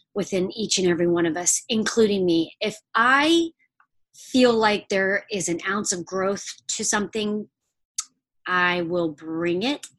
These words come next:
I could probably bring something every day to you, but time is of a scarcity right now. So as we embark on, um, the holidays, oh Lord, it's gonna get busy. And so I'm gonna be doing a lot of this heart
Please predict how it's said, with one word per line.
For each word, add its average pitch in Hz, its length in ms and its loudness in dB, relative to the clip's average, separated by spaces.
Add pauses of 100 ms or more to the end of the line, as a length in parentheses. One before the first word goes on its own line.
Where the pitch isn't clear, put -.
(120)
I 190 260 2
could 196 320 -8
probably 196 500 -4
bring 185 320 -6
something 180 400 -4
every 175 300 -4
day 175 400 -4
to 320 100 4
you, 349 340 4 (840)
but - 240 -4
time 302 800 0 (140)
is 170 340 -6
of - 80 -12
a 185 60 -6
scarcity - 720 0
right 107 220 -10
now. 120 320 -10 (720)
So - 280 0
as 269 240 4
we 240 200 2
embark 190 640 0
on, 165 520 0
um, 107 240 -8 (420)
the 165 320 0
holidays, - 880 -6 (160)
oh 254 140 0
Lord, 185 420 0
it's 151 160 -4
gonna 196 220 -8
get 196 240 -8
busy. 147 360 -10 (580)
And 175 120 -4
so 185 140 -2
I'm 220 180 0
gonna 233 140 2
be 196 80 -2
doing 185 260 -2
a 170 40 -2
lot 185 300 0
of 190 100 -6
this 190 240 -2
heart 208 340 -2